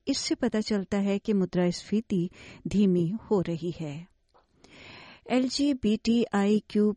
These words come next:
प्लस अधिवक्ता फेडरल सरकार से धार्मिक स्कूलों में एलजीबीटीआईक्यूआई प्लस कर्मचारियों और छात्रों के लिए कानूनी सुरक्षा में देरी न करने का आग्रह कर रहे हैं।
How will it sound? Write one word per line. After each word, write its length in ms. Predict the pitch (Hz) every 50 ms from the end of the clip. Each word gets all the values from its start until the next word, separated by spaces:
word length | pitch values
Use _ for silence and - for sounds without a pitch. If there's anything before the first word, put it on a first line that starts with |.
| _
प्लस 340 | - 180 208 226 - - - -
अधिवक्ता 600 | 190 165 196 190 170 196 220 - _ - 190 180
फेडरल 280 | 180 - 214 185 185 190
सरकार 400 | - - 185 175 - 202 214 240
से 280 | - - - 220 247 247 -
धार्मिक 420 | 185 185 175 165 180 185 180 -
स्कूलों 420 | 180 - - - 190 190 214 254 247
में 260 | 214 175 160 165 180 - - - - - - - - -
एलजीबीटीआईक्यूआई 1700 | - 233 240 247 233 - 247 254 220 220 208 196 202 - - 220 220 214 196 196 208 214 - - - - 208 214 190 - - 190 190 180
प्लस 320 | - - 190 220 226 -
कर्मचारियों 680 | - 208 190 190 190 - - 202 185 180 185 190 214 220
और 80 | 214 -
छात्रों 520 | - - 185 170 - _ - 180 175 175
के 180 | - - 180 165
लिए 380 | 170 190 208 233 190 180 175 - - - - - - - -
कानूनी 420 | 190 196 196 196 214 226 247 269 269
सुरक्षा 500 | - - 202 190 190 - - - 208 208
में 200 | 208 220 233 175
देरी 300 | 190 180 180 180 185 180
न 220 | 180 170 196 233
करने 360 | - - 202 170 160 175 180
का 220 | - - 185 202 - - 202
आग्रह 380 | 190 170 165 170 165 175 175 - _ -
कर 100 | 196 175 - -
रहे 200 | 170 165 170 165
हैं। 340 | 156 170 170 165 170 180